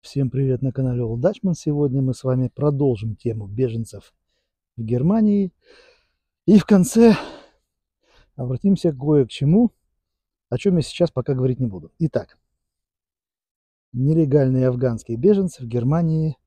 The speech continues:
устраивают бесчинство, устраивают сумасшедшие погромы, и в большинстве случаев им за это ничего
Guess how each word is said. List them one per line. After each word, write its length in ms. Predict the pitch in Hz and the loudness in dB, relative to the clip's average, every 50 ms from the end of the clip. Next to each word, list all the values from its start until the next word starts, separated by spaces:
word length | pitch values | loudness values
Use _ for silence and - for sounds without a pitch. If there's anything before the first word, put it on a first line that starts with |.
| _ _ _ _ _ _ _ _ _ _ | _ _ _ _ _ _ _ _ _ _
устраивают 640 | - 123 - - - 135 131 127 123 123 123 123 123 | -10 -10 -10 -8 -4 -4 -2 0 0 0 0 0 0
бесчинство, 720 | 123 151 147 - - - - 208 214 185 - - 190 175 | -2 -2 -4 -4 -4 -2 2 2 2 2 0 -2 -2 0
устраивают 1000 | 156 135 - - - 127 135 131 127 127 123 113 120 123 120 120 120 - - _ _ _ _ _ _ _ _ _ _ _ _ _ _ _ - _ _ _ _ _ - | 0 -2 -4 -6 -4 -2 0 2 2 2 0 0 0 0 0 -2 -2 -6 -10 _ _ _ _ _ _ _ _ _ _ _ _ _ _ _ -20 _ _ _ _ _ -20
сумасшедшие 640 | - - 135 135 127 - - 120 110 - 135 135 - | -12 -6 -4 -4 -4 -4 -4 -6 -6 -4 -6 -4 -2
погромы, 540 | - 156 143 175 214 233 214 208 214 196 - _ _ _ _ _ _ _ _ _ _ _ _ _ - | -2 -2 0 2 2 4 4 4 2 -2 -6 _ _ _ _ _ _ _ _ _ _ _ _ _ 0
и 120 | 180 175 | 2 4
в 60 | 160 | 4
большинстве 500 | 139 151 151 - - 147 127 - - 127 | 6 4 4 4 2 -2 -2 -2 -4 -4
случаев 640 | 110 - 214 233 208 - 202 202 190 - - _ _ _ | -2 0 2 2 2 4 4 4 2 2 -2 _ _ _
им 320 | - 170 185 190 190 190 | 2 4 4 4 4 2
за 180 | 143 107 131 143 | 0 0 2 2
это 320 | 151 175 175 - 165 143 - - | 2 2 0 -2 -4 -6 -6 -4
ничего 680 | 131 135 139 120 - - 127 113 120 143 151 160 - | -4 -2 -2 -2 -4 -6 -8 -6 -6 -6 -6 -6 -8